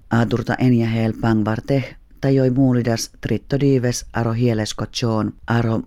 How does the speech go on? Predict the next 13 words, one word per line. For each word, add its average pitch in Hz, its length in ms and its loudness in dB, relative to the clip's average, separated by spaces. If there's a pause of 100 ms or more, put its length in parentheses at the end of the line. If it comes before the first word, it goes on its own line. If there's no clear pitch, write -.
langto 113 360 0
tieko 127 440 0
tukiba. - 440 -8 (1040)
Romano 180 340 4
puttiako 151 640 -2
akadiivesko 139 720 0
saakenahin 120 680 0
mienimete 117 580 0
rakkaves, 113 680 -2
aro 113 220 -2
potnosko - 640 -4
finttiko 113 480 -4
rikiakuuno, 120 760 0